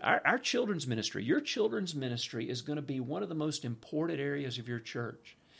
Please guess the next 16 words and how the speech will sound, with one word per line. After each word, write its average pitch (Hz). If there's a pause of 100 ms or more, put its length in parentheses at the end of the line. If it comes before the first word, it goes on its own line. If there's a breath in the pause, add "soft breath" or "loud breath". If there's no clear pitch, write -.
(280 loud breath)
Because 165
if 147
a 135
family 247
comes 196
to 147
visit 170
your 185
church, 123
you 120
know, 131
we 156
just 175
talked 175
about 170
visitors, 120